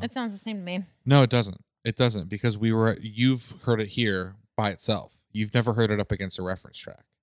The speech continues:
Speaker 2: If you heard it on a Spotify playlist, if you came across a Spotify playlist and you heard Maroon five and then my demo, you would notice it. You,
Speaker 1: Huh.
Speaker 2: you would hear a volume difference and a, like, a, a, a, a, you know, just, it would be noticeable.
Speaker 1: Huh.
Speaker 2: That's the stuff,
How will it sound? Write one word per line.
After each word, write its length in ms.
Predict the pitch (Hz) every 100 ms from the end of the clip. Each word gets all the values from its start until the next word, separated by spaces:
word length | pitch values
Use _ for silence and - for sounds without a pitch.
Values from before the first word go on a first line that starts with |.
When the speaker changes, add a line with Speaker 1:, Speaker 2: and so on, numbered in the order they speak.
| _ _ _
Speaker 2:
If 140 | 104 123
you 100 | 120
heard 140 | 127
it 80 | 120
on 120 | 110
a 40 | 107
Spotify 420 | - 110 107 107
playlist, 460 | - 107 113 120 -
if 80 | 107
you 80 |
came 160 | - 117
across 260 | 104 110 -
a 40 |
Spotify 400 | 104 104 104 101
playlist 420 | 101 104 113 -
and 100 | 104
you 120 | 101
heard 340 | 104 104 101 95 _ _ _ _ 107
Maroon 220 | 107 107
five 480 | 107 101 107 107 - _ -
and 120 | 104
then 160 | 104 101
my 400 | 101 101 101 98
demo, 480 | 107 104 110 123 131 _ _ _
you 80 | 104
would 120 | 95
notice 300 | 95 85 -
it. 100 | - _ _ _ _ _ _ -
You, 80 | 120
Speaker 1:
Huh. 80 |
Speaker 2:
you 80 | 117
would 80 | 123
hear 160 | 123 117
a 60 |
volume 360 | 110 107 107 101
difference 460 | 101 - 101 98 -
and 140 | 104
a, 80 | 98 90
like, 260 | 101 92 -
a, 100 | 92
a, 160 | 87 90 -
a, 300 | 90 90 - _ -
a, 40 | 80 _
you 80 | 101
know, 100 | 90 67
just, 360 | - - - - - -
it 60 |
would 140 | 127 120
be 340 | 123 113 98 107
noticeable. 500 | 107 - - 71 427
Speaker 1:
Huh. 440 | 403 320 247 220 - _ -
Speaker 2:
That's 240 | 135 -
the 80 | 143
stuff, 460 | - 131 123 -